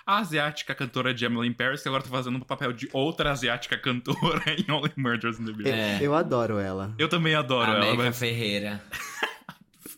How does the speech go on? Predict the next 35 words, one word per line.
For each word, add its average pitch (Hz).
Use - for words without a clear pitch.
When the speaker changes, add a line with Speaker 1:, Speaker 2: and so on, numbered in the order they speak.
Speaker 1:
Sabe? 120
Mas 165
enfim, 139
o 131
que 160
eu 156
ia 156
dizer 143
é 135
que -
eu -
acho -
que 131
Only 120
Murders 120
trouxe 117
um 135
revival 110
pra 107
esse 107
gênero, 110
tanto 117
que -
tem 127
uma 123
série 117
da 110
Apple 110
T 110
V 104
Plus 113
que 123
é 123
um 123
modelo 123